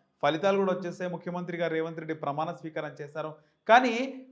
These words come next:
మాజీ ముఖ్యమంత్రి కేసీఆర్ గారిని యశోద హాస్పిటల్లో పరామర్శించడానికి వెళ్ళినటువంటి రేవంత్ రెడ్డి అక్కడికి వెళ్ళి, ఆ, అక్కడ బెడ్ పైన ఉంది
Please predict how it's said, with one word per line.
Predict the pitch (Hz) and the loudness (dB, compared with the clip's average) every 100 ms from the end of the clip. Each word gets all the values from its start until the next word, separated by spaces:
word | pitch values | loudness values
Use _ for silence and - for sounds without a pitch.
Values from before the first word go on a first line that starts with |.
| 139 | 2
మాజీ | 147 185 208 262 | 6 8 6 -2
ముఖ్యమంత్రి | 226 202 202 202 208 | -2 -2 -4 -2 -4
కేసీఆర్ | 208 196 208 226 233 254 214 | -4 -2 -2 -2 2 2 4
గారిని | 202 190 196 | 4 2 0
యశోద | 190 160 - 190 | -2 -4 -4 -4
హాస్పిటల్లో | 190 175 185 180 175 175 170 160 156 | -2 -4 -6 -6 -6 -2 0 -2 0
పరామర్శించడానికి | 139 151 165 175 175 175 170 165 156 | 2 2 0 -4 -6 -8 -6 -4 -6
వెళ్ళినటువంటి | 151 147 147 147 | -8 -8 -10 -10
రేవంత్ | 135 139 160 156 | -6 -6 -6 -8
రెడ్డి | 156 165 170 - _ _ - | -6 -6 -8 -12 _ _ 0
అక్కడికి | 180 214 202 | 4 2 2
వెళ్ళి, | 214 220 214 240 - - | 2 2 0 -2 -10 -2
ఆ, | 143 147 | 2 4
అక్కడ | 131 208 | 4 4
బెడ్ | 170 151 156 220 | 2 2 0 2
పైన | 226 | 0
ఉంది | 208 220 196 202 - | -2 -4 -4 -6 -10